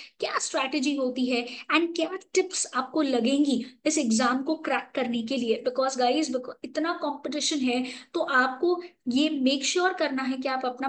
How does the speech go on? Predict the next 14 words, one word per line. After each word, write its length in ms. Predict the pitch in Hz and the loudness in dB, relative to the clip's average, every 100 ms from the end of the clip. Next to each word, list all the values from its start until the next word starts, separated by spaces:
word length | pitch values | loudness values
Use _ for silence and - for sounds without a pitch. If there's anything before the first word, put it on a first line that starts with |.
| 269 | 0
पूरा 240 | 302 349 392 | 2 4 2
paper 400 | 285 254 277 277 | 2 2 2 0
समय 420 | - 262 254 311 | 0 2 2 2
के 140 | 349 330 - | -2 -4 -4
पहले 300 | 240 302 294 - - _ | 2 4 4 2 -10 _
complete 480 | - 262 277 285 - | 0 0 0 0 2
कर 140 | 269 | 0
रहे 180 | 233 233 240 | 4 2 4
हो 140 | 277 | 0
ताकि 300 | 277 254 262 | 0 -2 0
आप 180 | 254 262 | 0 -2
अपने 260 | 254 262 | -4 -4
paper 360 | 269 247 247 240 | 0 0 0 -2
को 140 | 294 | -4